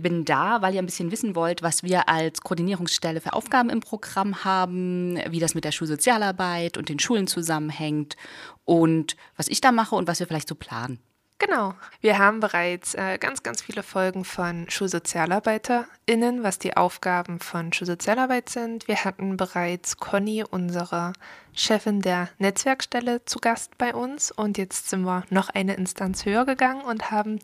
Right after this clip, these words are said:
Speaker 2: dich bei uns. Bevor Nicole mit dem Interview beginnt und dich natürlich zu deinen Aufgaben befragen wird,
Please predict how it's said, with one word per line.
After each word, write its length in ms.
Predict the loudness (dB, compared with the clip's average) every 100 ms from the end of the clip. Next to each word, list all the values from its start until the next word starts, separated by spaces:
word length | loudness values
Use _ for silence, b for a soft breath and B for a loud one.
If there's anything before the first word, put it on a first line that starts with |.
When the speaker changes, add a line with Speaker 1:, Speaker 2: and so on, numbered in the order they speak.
| 0
Speaker 2:
dich 220 | 0 0
bei 160 | -4 -4
uns. 360 | -6 -8 -12 -18 B B B B B -8
Bevor 360 | -6 2 2
Nicole 680 | 4 2 2 4 6 6 2 -2 -10 -2
mit 160 | 0
dem 100 | 0
Interview 460 | 0 2 2 2 2
beginnt 640 | 0 -4 -4 -4 -4 -6 0
und 300 | 0 0 -2
dich 260 | -2 -2
natürlich 460 | -2 -2 -4 -6 -2
zu 100 | 0
deinen 200 | 0 0
Aufgaben 540 | -4 0 0 2 0
befragen 600 | -6 -2 4 4 6 2
wird, 340 | 2 2 0